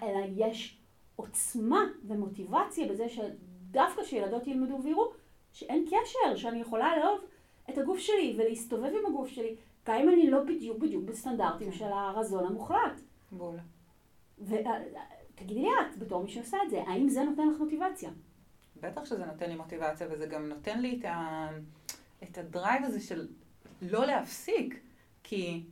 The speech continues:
Speaker 2: כאילו, באיזה זכות יש לי עכשיו, איזה זכות יש לי להפסיק להראות שזה אפשרי, שרקדנית או אומנית קרקס יכולה להגיע בכל מידה, אוקיי? איזה זכות יש לי עכשיו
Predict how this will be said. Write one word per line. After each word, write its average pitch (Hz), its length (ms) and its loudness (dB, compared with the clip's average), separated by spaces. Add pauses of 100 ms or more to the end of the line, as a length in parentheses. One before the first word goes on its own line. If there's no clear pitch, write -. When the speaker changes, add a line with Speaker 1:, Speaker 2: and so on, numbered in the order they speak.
(100)
Speaker 2:
כאילו, 262 480 -2
באיזה 285 480 2
זכות 427 540 4
יש 214 300 0
לי 202 100 -4
עכשיו, 185 440 -4 (840)
איזה 226 240 -4
זכות 381 380 -2
יש 240 220 0
לי 269 100 -2
להפסיק 220 760 -4 (300)
להראות 220 720 2 (320)
שזה 196 360 -4
אפשרי, 202 640 -4 (280)
שרקדנית 175 1200 -2
או 220 60 0
אומנית 175 440 -4
קרקס 185 560 0
יכולה 165 420 -4
להגיע 165 340 -2
בכל 151 320 -8
מידה, 196 420 0 (400)
אוקיי? 196 460 -4 (100)
איזה 220 220 -2
זכות 359 460 -2
יש 208 260 0
לי 208 80 0
עכשיו 202 340 0